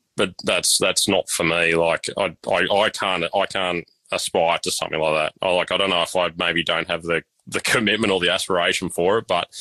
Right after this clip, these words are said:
um, I, I did early on. And then I look at sort of where I am now, and, and success for me is, is happiness. It's, it's, it's spending time with my family. It's, you know, it's taking my kids to sport. It's,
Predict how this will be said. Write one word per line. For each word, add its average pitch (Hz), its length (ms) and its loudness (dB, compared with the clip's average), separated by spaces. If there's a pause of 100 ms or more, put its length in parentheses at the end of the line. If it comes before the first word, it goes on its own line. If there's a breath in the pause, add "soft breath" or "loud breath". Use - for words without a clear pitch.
(400 loud breath)
um, 85 640 0 (880)
I, - 120 -2
I 107 340 2
did 110 200 4
early 98 320 4
on. 123 300 2 (880 loud breath)
And 90 220 0
then 90 420 2
I - 80 2
look 98 220 0
at 98 140 -2 (400)
sort - 180 -2
of 90 80 0
where 92 180 4
I 87 140 2
am 87 100 2
now, 92 380 2
and, 87 300 -2
and 87 420 -2
success - 560 0
for 98 100 2
me 90 300 2
is, 85 300 0
is - 180 -2
happiness. 92 560 -2
It's, 95 220 0
it's, - 440 0
it's 101 160 0
spending 92 460 2
time 90 240 0
with 82 160 2
my 85 100 0
family. 80 460 0
It's, - 400 0
you 98 120 0
know, 85 200 0
it's 85 300 0
taking 87 380 0
my 82 120 0
kids - 320 0
to - 80 2
sport. 82 540 2
It's, - 400 0